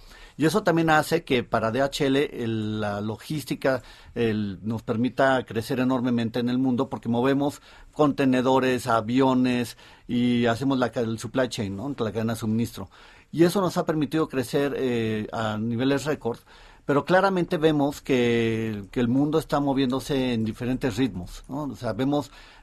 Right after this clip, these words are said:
países que lo que les falta es demanda, ahorita platicábamos que Estados Unidos lo que necesita es producto,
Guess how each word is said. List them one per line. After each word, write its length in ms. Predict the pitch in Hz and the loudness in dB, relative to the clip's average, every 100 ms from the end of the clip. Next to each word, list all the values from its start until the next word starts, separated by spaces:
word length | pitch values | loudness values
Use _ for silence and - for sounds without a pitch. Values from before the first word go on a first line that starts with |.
| - | 0
países 440 | 123 135 127 156 | 2 2 2 -2
que 120 | - | 0
lo 100 | 120 | 0
que 160 | 113 117 | 0 0
les 200 | 117 117 | 0 0
falta 380 | 151 151 147 139 | 2 2 4 2
es 140 | 135 | 4
demanda, 280 | 123 127 139 | 2 2 2
ahorita 180 | 135 107 | 0 -2
platicábamos 560 | 120 110 123 127 120 | -6 -2 0 2 0
que 140 | - 120 | -2 -4
Estados 320 | - 139 135 | 2 2 2
Unidos 300 | 131 135 131 | 0 0 -2
lo 160 | 123 110 | -4 -2
que 100 | 113 | -2
necesita 420 | 117 120 117 147 | -2 -4 -6 -4
es 60 | 139 | -2
producto, 540 | 120 117 113 139 147 | 0 -2 -2 -4 -6